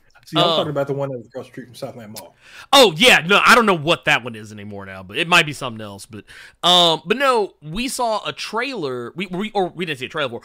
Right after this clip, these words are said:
Speaker 2: We actually watched the trailer for it, but it was on Tubi T V, The Trial of the Incredible Hulk. That's the one that has Daredevil in it. And Daredevil's in, like, a, a, a, the, uh, Daredevil's in the all, uh, in the all black suit.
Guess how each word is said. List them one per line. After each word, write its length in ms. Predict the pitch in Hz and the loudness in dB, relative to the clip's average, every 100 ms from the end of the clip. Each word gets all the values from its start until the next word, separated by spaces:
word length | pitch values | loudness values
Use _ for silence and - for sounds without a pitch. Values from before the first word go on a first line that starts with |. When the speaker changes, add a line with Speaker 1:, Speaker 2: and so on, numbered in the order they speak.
| _ | _
Speaker 2:
We 180 | 165 190 | -2 2
actually 240 | 190 - 123 | 2 0 -8
watched 300 | 131 151 - | -6 -6 -8
the 60 | |
trailer 260 | - 160 160 | -12 -10 -8
for 180 | 175 156 | -8 -8
it, 60 | |
but 100 | 131 - | -8 -8
it 80 | |
was 120 | 160 135 | -8 -6
on 240 | 180 254 | -6 -6
Tubi 240 | 220 170 139 | -6 -12 -12
T 140 | 156 | -12
V, 120 | 131 | -12
The 80 | 120 | -14
Trial 220 | - 143 | -10 -8
of 80 | 135 | -8
the 40 | 123 | -10
Incredible 400 | - 123 110 110 | -12 -12 -12 -12
Hulk. 280 | 110 101 - - - | -12 -12 -20 -20 -14
That's 420 | 117 190 294 - | 2 4 4 2
the 80 | 302 | -4
one 220 | 247 247 | -2 -2
that 80 | 226 | -2
has 300 | 196 190 123 | 0 0 -2
Daredevil 720 | 110 175 175 147 139 117 107 | -2 4 4 2 -4 -6 -10
in 120 | 98 71 | -16 -20
it. 100 | _ _ _ _ _ _ _ _ _ _ _ _ _ _ _ _ - | _ _ _ _ _ _ _ _ _ _ _ _ _ _ _ _ -2
And 260 | 160 156 131 | 0 2 2
Daredevil's 560 | 202 196 190 175 147 | 2 4 0 0 -6
in, 140 | 170 165 | -6 -4
like, 260 | 156 151 | -6 -4
a, 40 | 139 | -4
a, 520 | 123 123 127 123 120 | -6 -6 -8 -8 -10
a, 680 | 120 123 117 113 107 101 90 87 107 | -8 -8 -8 -10 -12 -16 -20 _ -18
the, 340 | 123 120 117 | -16 -12 -12
uh, 380 | 110 104 101 98 107 | -12 -14 -18 -20 -2
Daredevil's 400 | 175 220 185 165 | 0 2 0 -4
in 100 | 156 | -12
the 80 | - | -8
all, 880 | 151 160 156 151 143 143 135 131 123 | -4 -2 -2 -4 -4 -6 -6 -8 -8
uh, 460 | 127 127 120 117 | -8 -8 -8 -10
in 160 | 110 143 | -12 -14
the 80 | 135 | -8
all 240 | 143 143 | -6 -4
black 320 | 139 139 123 | -2 -2 -4
suit. 500 | - - 120 - - | -8 -14 -14 -16 -20